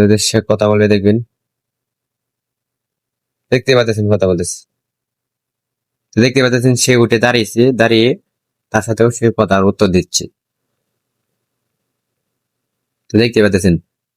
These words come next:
আপনারা এরকম ভাবে সবগুলা যত-, যতটুকু বয়সের পর পর আপনারা মানে কথা বলানো বা একজন কথা বলবে, একজন চুপ থাকবে, এরকম ভাবে নেবেন। তো দেখে নেবেন। তো আরেকটা বিষয় এখানে আছে, যেমন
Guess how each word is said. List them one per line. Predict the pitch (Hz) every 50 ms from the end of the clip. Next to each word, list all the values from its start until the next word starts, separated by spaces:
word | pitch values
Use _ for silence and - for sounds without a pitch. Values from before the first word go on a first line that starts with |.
| _ -
আপনারা | 110 117 123 120 - 131
এরকম | 131 135 123 135 131 123 120
ভাবে | 117 113 127 147 196 - _ _ _ _ -
সবগুলা | - - 113 104 107 120 123 117
যত-, | 113 120 117 - 107 101 - _ _ _ -
যতটুকু | 123 120 117 135 127 113 95 95 -
বয়সের | 110 110 113 - - 120 107 -
পর | 127 123 107 -
পর | - 110 110 104 98 - _ _ _ _ _ _
আপনারা | - 101 104 110 104 104 101 101 101 98 - _ _ _ _ _ -
মানে | 107 101 95 - 110
কথা | 104 - 110 101
বলানো | 104 104 101 101 98 98 98 101 98 98 98 98 98 95 _ _ _ _ _ _ _ _ -
বা | 95 98 98
একজন | 98 95 101 104 98 107
কথা | 92 - 101
বলবে, | 101 101 95 101 98
একজন | 98 90 101 98 -
চুপ | 107 87 -
থাকবে, | 101 98 87 98 110
এরকম | 107 104 110 110
ভাবে | 107 104 107 104
নেবেন। | 101 92 87 82 78 - _ _ _ _ _ _ -
তো | 101 110 131 151 - _ _ _ _ _ _ _ _ _ _ _ _
দেখে | - 101 110 110 110
নেবেন। | 110 98 95 90 90 -
তো | 107 - -
আরেকটা | 117 127 - - 131 127
বিষয় | 135 - 135 123
এখানে | 117 120 120 117 113
আছে, | - - 117 135 156 117 107
যেমন | 107 104 107